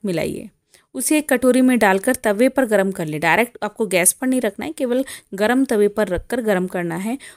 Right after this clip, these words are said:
और रुई से बच्चों के फुंसी पर इसको बांध दें।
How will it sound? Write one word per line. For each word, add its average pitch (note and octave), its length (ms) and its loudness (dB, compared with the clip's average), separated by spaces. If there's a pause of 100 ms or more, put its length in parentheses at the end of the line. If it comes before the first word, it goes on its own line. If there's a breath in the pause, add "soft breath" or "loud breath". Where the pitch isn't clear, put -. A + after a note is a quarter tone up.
(120 loud breath)
और A#3+ 120 0
रुई B3+ 240 2
से D4 200 2
बच्चों G3+ 420 0
के A#3+ 440 2
फुंसी F#3+ 400 -2
पर F#3+ 160 -4
इसको G#3+ 320 -4
बांध D#3 320 -2
दें। - 160 -12